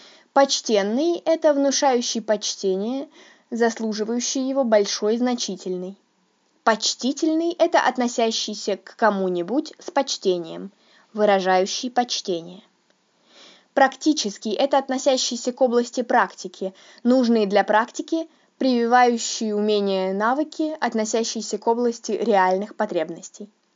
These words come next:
Практичный — это опытный, хорошо разбирающийся в жизненных делах,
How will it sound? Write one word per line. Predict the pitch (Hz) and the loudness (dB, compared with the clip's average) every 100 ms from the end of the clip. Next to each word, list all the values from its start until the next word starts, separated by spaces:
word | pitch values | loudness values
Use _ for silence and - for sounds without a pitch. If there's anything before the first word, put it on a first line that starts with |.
| _ _ _ _ _ - - | _ _ _ _ _ -20 -6
Практичный — | - 233 226 226 208 - 294 339 _ _ | 2 2 2 -4 -2 -4 -4 -6 _ _
это | - 262 226 220 | -2 -2 2 2
опытный, | 202 208 196 202 254 269 | 4 2 2 0 -2 -2
хорошо | 277 240 226 214 | 2 0 0 -2
разбирающийся | 208 196 202 190 190 196 - | 0 2 2 2 0 -8 -8
в | 180 | -6
жизненных | 190 190 175 175 180 | -4 -2 -2 -4 -4
делах, | 190 208 285 - | -2 -2 -2 -6